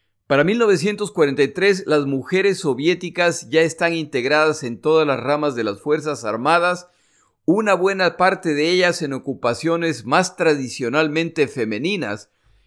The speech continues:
enfermeras, secretarias, telefonistas, cocineras. Una minoría puede ser vista cada vez más en otras ocupaciones: mecánicas, personal de baterías antiaéreas,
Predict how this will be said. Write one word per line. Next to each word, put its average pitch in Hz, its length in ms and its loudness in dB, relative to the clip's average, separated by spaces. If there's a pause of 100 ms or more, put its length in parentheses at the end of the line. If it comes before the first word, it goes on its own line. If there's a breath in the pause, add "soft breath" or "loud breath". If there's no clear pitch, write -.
(120)
enfermeras, 165 720 2
secretarias, 160 880 0
telefonistas, 143 920 0
cocineras. 139 760 -4 (880)
Una 180 240 4
minoría 170 640 2
puede 180 240 0
ser 160 220 0
vista 170 360 -4
cada 165 240 2
vez 147 220 -4
más 156 280 0
en 123 160 -2
otras 160 420 0
ocupaciones: 135 880 -2 (420)
mecánicas, 160 1000 -2
personal 123 580 -2
de 160 80 4
baterías 143 600 0
antiaéreas, 139 920 0